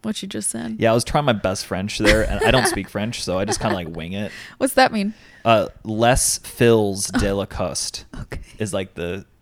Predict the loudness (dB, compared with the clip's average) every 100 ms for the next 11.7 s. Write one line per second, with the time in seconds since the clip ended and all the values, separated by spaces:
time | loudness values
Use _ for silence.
0 | _ -2 0 0 -2 -6 -8 -6 -4 -4
1 | -6 -10 _ -20 -20 _ -6 -4 -4 -2
2 | -2 -2 -4 -14 -18 -20 -12 -10 -10 -10
3 | -6 -4 -4 -8 _ _ -4 0 0 0
4 | 0 4 4 4 0 -2 -14 -20 -20 _
5 | _ -20 -20 -2 0 0 -4 -18 -20 -8
6 | -4 0 2 0 0 0 -2 -2 0 0
7 | -2 -4 -6 -4 -4 -4 -8 -8 -8 -8
8 | -8 -10 _ _ _ 0 8 10 10 6
9 | 4 4 6 8 6 4 2 -2 -2 2
10 | 4 6 6 4 -4 -12 -14 -4 -2 2
11 | 2 4 2 0 -2 -8